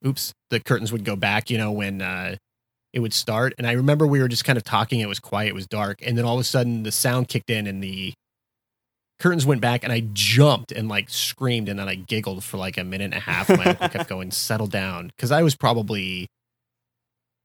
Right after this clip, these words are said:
Speaker 1: I was probably, like, four or five. You know, it's got that special place in my heart. But Star Wars in particular, like, Star Wars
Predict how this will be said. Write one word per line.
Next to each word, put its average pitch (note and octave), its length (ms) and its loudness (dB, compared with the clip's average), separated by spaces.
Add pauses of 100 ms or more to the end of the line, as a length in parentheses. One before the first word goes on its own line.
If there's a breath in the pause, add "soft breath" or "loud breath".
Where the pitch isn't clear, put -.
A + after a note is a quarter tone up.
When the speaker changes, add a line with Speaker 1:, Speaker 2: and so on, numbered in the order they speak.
(160)
Speaker 1:
I A2+ 80 0
was C#3 120 4
probably, B2 260 4
like, G2 160 -4
four G2+ 240 -2
or F2 60 -6
five. F2+ 480 -4 (220)
You G#2+ 140 -6
know, F#2+ 160 -6
it's G#2+ 140 -8
got A#2 200 0
that A#2 180 -2
special A#2+ 340 -2
place A2 280 -4
in A2 60 -6
my G#2+ 120 -2
heart. A2+ 260 -2
But C#3 140 0 (200)
Star C#3+ 280 2
Wars D3+ 200 2
in C3+ 80 2
particular, B2+ 480 0
like, F#2+ 200 -6
Star A2 260 -2
Wars A2 340 -2